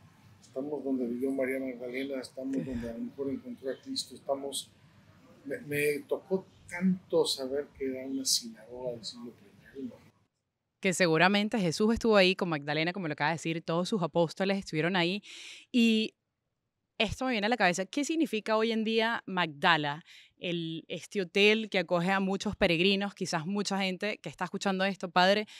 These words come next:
Speaker 2: no tiene ni idea que esto existe aquí. Entonces, ¿qué es Magdala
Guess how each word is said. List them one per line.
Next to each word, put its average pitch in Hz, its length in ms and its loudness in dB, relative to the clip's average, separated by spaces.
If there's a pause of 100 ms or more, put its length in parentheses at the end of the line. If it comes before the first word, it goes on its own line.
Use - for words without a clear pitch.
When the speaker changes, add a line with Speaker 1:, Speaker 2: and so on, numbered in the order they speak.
(140)
Speaker 2:
no 190 260 -2
tiene 247 420 2
ni 185 100 0
idea 185 320 0
que 185 160 -4
esto 160 240 -8
existe 208 480 -6
aquí. 214 220 -2
Entonces, 185 520 -4 (160)
¿qué 233 280 2
es 247 160 -6
Magdala 185 560 0